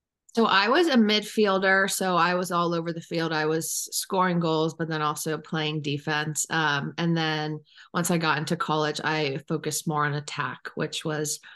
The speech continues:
really fun and went up against some really good competition. Um, and also on the other end in field hockey, I was a goalie, which is not typical for a field player in lacrosse.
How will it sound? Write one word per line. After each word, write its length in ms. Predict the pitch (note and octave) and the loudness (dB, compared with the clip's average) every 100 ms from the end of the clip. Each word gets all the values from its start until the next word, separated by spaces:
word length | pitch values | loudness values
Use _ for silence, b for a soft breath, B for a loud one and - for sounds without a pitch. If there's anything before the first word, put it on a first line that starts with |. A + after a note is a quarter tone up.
| B - | B 0
really 220 | E3+ D#3 | 2 2
fun 360 | - D#3 D3+ | 0 0 0
and 140 | D#3 D3+ | -2 -2
went 160 | D#3 | -2
up 180 | D3 C#3+ | -2 -2
against 340 | E3 D#3+ D3+ - | -4 -4 -4 -4
some 140 | D#3 | -2
really 240 | D#3 D#3 | -2 -2
good 220 | D3+ D#3 D#3+ | -2 -4 -2
competition. 880 | D#3+ D#3 D#3+ D#3+ D#3 D#3 D#3 D#3 - | -4 -4 -4 -2 -2 -2 -2 -4 -2
Um, 480 | D#3+ D3+ D3 D#3+ E3+ | 0 0 0 -4 -4
and 280 | E3 D#3 D#3 B B B | -2 -2 -4 B B B
also 260 | C#4+ E4 A3+ | 0 4 4
on 140 | G#3 | 4
the 120 | G3 | 2
other 200 | A3 A#3 | 2 2
end 200 | G3+ G3+ | 4 2
in 80 | G3 | 0
field 260 | - G#3+ G3+ | 0 0 2
hockey, 400 | F3+ E3+ F3 F3 | 2 2 0 2
I 320 | E3+ E3+ E3 | 2 2 0
was 560 | E3 E3 E3 E3 D#3+ - | -2 -2 -2 -2 -6 -6
a 100 | F3 | -6
goalie, 640 | F3 B3+ A4 C4 F3+ G3+ C4 | -2 2 4 4 4 2 0
which 220 | A3 G3 | -2 -2
is 300 | F3+ E3+ - B B B | -4 -4 -8 B B B
not 320 | G#3 G#3 C4 | 0 2 2
typical 640 | - G#3+ G3 F3 F3 F3 G3 | -2 -4 -4 0 2 2 0
for 640 | - F#3 F3+ E3+ E3 D#3+ - | -2 0 2 4 2 0 -2
a 260 | E3+ D#3+ | -2 -4
field 400 | E3+ - F3+ F3 | -4 -2 0 -2
player 320 | F3 G3+ F3+ F3 | -2 -2 0 0
in 140 | D#3+ | -2
lacrosse. 640 | D#3+ F#3 F3 D#3 - - | -4 2 2 2 -2 -8